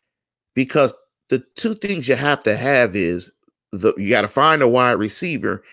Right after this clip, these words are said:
and you have to have the quarterback for that to happen. So, you know, Antonio Brown was just magic. He was lightning in a bottle, so to speak.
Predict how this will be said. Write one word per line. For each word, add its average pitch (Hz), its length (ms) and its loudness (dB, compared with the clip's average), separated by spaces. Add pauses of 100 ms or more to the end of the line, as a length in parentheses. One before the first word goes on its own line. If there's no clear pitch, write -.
(260)
and 131 240 -10
you 117 100 -4
have 107 260 -6
to 92 100 -2
have 87 220 -6
the 85 80 -8
quarterback 85 840 -6 (280)
for 82 140 -6
that 80 280 -10
to 80 100 -12
happen. - 420 -16 (520)
So, 113 520 -2 (220)
you 117 80 -6
know, 117 120 -2
Antonio 156 520 -4
Brown 98 360 -2
was 101 140 -8
just 95 260 -4
magic. 92 440 -4
He 127 120 -2
was 107 160 -4
lightning 95 380 -2
in 85 60 -8
a 82 60 -10
bottle, 82 380 -8
so - 220 -12
to 76 80 -14
speak. - 420 -12